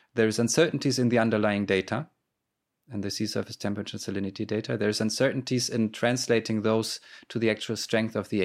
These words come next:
amok, quite large uncertainties. Um, and then, so what is, what is it that controls how close we are? It's the, I mean,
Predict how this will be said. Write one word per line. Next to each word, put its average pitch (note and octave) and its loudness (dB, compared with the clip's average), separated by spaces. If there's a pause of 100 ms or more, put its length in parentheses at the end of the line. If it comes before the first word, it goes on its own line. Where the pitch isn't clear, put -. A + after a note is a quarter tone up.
amok, A2 -2 (720)
quite - -2
large F#2+ 2
uncertainties. A2 -4 (760)
Um, G#2 2
and A2+ 2
then, A#2+ 4 (140)
so - 0
what C3 4
is, D3 0
what C3 2
is C#3+ 4
it C#3 0
that B2+ 2
controls D3+ 2
how A2 0
close A2 -2
we G#2+ 0
are? G#2+ 4
It's G#2 -4
the, A#2 -4
I - -6
mean, G#2 -2